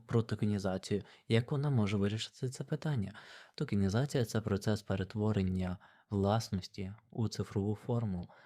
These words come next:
Тобто, коли ти оцифровуєш, по суті, права, а, на нерухомість, ти можеш її поділити на токени.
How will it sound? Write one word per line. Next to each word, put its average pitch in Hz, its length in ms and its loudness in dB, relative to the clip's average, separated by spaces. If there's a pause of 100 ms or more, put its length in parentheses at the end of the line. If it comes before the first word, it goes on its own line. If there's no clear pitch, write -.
(100)
Тобто, 107 500 0 (360)
коли 127 360 2
ти 123 180 2
оцифровуєш, 98 880 0 (200)
по - 80 -10
суті, - 280 -2
права, 98 600 0 (200)
а, 98 400 0
на 98 400 0 (180)
нерухомість, 117 720 -2 (340)
ти 123 140 4
можеш 113 300 2
її 101 80 -2
поділити 98 540 -2
на 101 120 2
токени. 95 520 -4